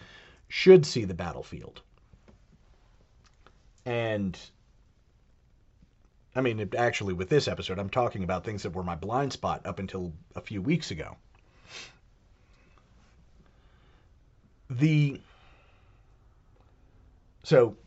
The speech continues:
getting back to pride and fear, um, the litany of humility is tremendously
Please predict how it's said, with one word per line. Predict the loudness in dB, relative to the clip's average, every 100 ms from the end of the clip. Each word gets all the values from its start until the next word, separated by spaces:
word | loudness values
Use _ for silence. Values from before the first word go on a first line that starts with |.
| 2
getting | 6 6
back | 6 4 2
to | -4 -4 -6 -12 -20 -20 -4
pride | 2 2 2 -4 -8 -14
and | -10 -10
fear, | -4 0 0 -2 -10 -20 -20 -20 -20 -20 -20 -8 -2
um, | 0 0 0
the | 2
litany | 4 4 6 4
of | 4
humility | 2 6 6 4 0 -8 -14 -20 -20 -20 -20 -20 -20 -20 -20 -20 -20 -20 -20 -20 -20 _ -20 -20 -20 -20 -20 -20 -20 -20 _ -2
is | 4 4 2
tremendously | -2 2 2 0 0 0 -2